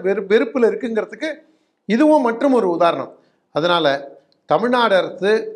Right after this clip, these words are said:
உண்மையிலேயே வந்து எனக்கு தெரிஞ்சு ஹிட்லர், முசோலினி, ஆ, இந்திரா காந்தியோட மிசா, அதுக்கெல்லாம் அடுத்தது ஒரு, ஒரு ஃபாசிஸ்ட் ஆட்சி, பாசிச ஆட்சின்னா உண்மையிலேயே அது திராவிட முன்னேற்ற கழக ஆட்சி தான்.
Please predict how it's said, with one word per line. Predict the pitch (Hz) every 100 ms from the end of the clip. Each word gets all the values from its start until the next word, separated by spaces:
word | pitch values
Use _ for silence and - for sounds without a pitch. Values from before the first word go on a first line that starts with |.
| - - 147
உண்மையிலேயே | 214 226 220 220 233
வந்து | 185 185 220 226 - _ _ _ -
எனக்கு | 143 190 - -
தெரிஞ்சு | 196 220 214
ஹிட்லர், | 165 170 190 202 202 - - _ 143
முசோலினி, | 151 175 202 190 175 190 185 - - _ _ _ _ _ _ _ -
ஆ, | 156 151 156
இந்திரா | 180 214 202
காந்தியோட | 190 165 156 156
மிசா, | 165 185 180 - - _ _ 143
அதுக்கெல்லாம் | 156 170 170 233 247 190
அடுத்தது | 247 - 294 269 254 214
ஒரு, | 185 165 156 139 - - _ _ _ _ _ _ _ _ -
ஒரு | 139 131
ஃபாசிஸ்ட் | 233 269 277 - - 156 151
ஆட்சி, | 170 180 143 - - _ -
பாசிச | 233 254 262 233
ஆட்சின்னா | 190 - 180 196 202
உண்மையிலேயே | 180 196 170 180 220 -
அது | 131 143
திராவிட | 160 202 165
முன்னேற்ற | 147 170 170 147
கழக | 135 135
ஆட்சி | - 139
தான். | 139